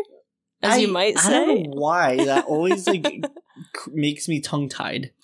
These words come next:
Speaker 1: I think because I kept re-, reading it as obligator, but I think on the audiobook today they were saying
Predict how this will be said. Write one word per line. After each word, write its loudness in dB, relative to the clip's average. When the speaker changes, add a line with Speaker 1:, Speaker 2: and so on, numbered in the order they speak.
Speaker 1:
I 2
think -8
because 4
I 0
kept -4
re-, -2
reading 0
it 0
as 0
obligator, 2
but 0
I 2
think -6
on -2
the -4
audiobook 0
today -2
they 0
were 0
saying -2